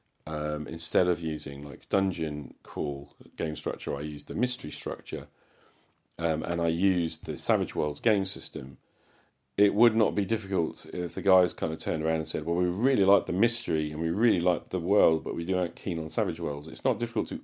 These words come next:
unplug the rules and plug in another set of rules. Um, or, for example, if they did like Savage Worlds, but they didn't really like the fantasy game,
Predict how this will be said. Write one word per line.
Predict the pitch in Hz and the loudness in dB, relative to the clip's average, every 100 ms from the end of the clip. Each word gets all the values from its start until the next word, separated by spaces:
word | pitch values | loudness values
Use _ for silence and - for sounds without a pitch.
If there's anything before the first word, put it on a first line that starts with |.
| - | 0
unplug | 95 92 90 92 80 | 0 0 -2 -2 -2
the | 85 | -4
rules | 107 87 76 71 - _ - _ _ | 0 0 -2 -10 -16 _ -20 _ _
and | - - | -14 -14
plug | - 110 90 | -2 2 4
in | 90 | 2
another | 80 80 76 | 0 0 -2
set | 78 85 - | -6 -8 -8
of | 80 | -8
rules. | 87 90 71 - - _ _ _ _ _ _ - | -6 -6 -8 -14 -20 _ _ _ _ _ _ -4
Um, | 80 80 | -2 0
or, | 87 101 90 | 6 8 6
for | - 87 | 2 0
example, | 85 90 85 87 | 2 2 2 0
if | 85 | -2
they | 85 | 2
did | 120 | 4
like | 104 87 | 6 6
Savage | - 127 90 | 4 0 0
Worlds, | 92 76 71 - | 0 -2 -2 -2
but | |
they | 87 | -2
didn't | 98 107 | 2 2
really | 90 87 | 2 2
like | 85 | 0
the | |
fantasy | 87 - 120 87 - 78 | -2 -2 0 -2 -8 -6
game, | 80 73 71 | -6 -6 -10